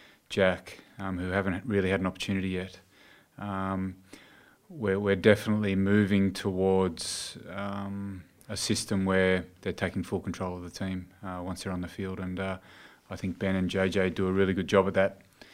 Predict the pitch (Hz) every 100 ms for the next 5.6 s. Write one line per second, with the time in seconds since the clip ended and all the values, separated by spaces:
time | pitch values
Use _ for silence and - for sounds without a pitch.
0 | - - - - _ 104 - 101 101 107
1 | 110 - - 117 107 95 98 101 101 95
2 | 92 90 - - - 104 98 98 90 90
3 | 92 92 - 95 92 87 101 90 95 95
4 | - 90 92 87 98 92 82 87 90 90
5 | 90 92 92 90 -